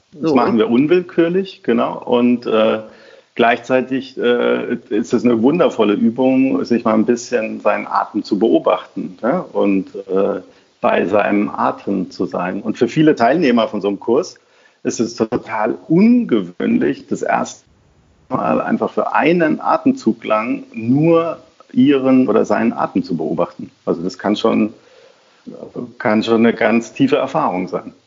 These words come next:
Speaker 1: Ja.
Speaker 2: Können wir dann jetzt mal so eine Micro-Practice machen?
Speaker 1: Sehr gerne. Also, äh, das schlage ich auch vor, dass wir jetzt einfach mal kurz praktizieren. Und zwar,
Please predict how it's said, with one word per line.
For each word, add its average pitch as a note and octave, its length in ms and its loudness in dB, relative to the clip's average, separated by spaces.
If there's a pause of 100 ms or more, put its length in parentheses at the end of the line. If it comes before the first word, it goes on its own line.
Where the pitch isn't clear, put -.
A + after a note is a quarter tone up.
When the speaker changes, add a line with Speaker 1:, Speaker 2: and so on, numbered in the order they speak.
Speaker 1:
Ja. - 80 -12
Speaker 2:
Können A#3 240 0
wir A3+ 100 0
dann A3 200 -2
jetzt A3 280 -2
mal A3 160 0
so G3+ 120 -2
eine A3 260 0
Micro-Practice G#3 1300 -4
machen? F3 260 -2 (2000)
Speaker 1:
Sehr F3 180 2
gerne. C3+ 760 2
Also, A#2 360 2
äh, A#2 360 -2
das - 300 -8 (320)
schlage A#2+ 360 0
ich - 140 -2
auch E3 180 0
vor, A2+ 220 2
dass A2 180 -4
wir A2 80 2
jetzt - 300 -2
einfach G#2 260 -4
mal F#2+ 120 -2
kurz - 240 -6
praktizieren. D#3 680 -4
Und B2 200 0
zwar, A#2+ 400 0